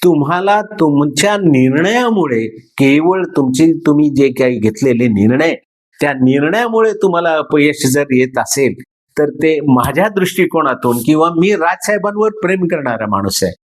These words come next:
राजसाहेबांच्या व्यक्तिमत्वावर प्रे-, प्रेम करणारा माणूस आहे,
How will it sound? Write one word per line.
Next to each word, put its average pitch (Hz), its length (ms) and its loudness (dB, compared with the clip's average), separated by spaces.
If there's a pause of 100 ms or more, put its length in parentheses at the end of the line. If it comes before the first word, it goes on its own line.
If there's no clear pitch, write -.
(120)
राजसाहेबांच्या 170 720 -2
व्यक्तिमत्वावर 190 680 -2
प्रे-, 151 420 -2
प्रेम 139 180 -2
करणारा 117 440 -2
माणूस 101 320 -2
आहे, 101 100 -2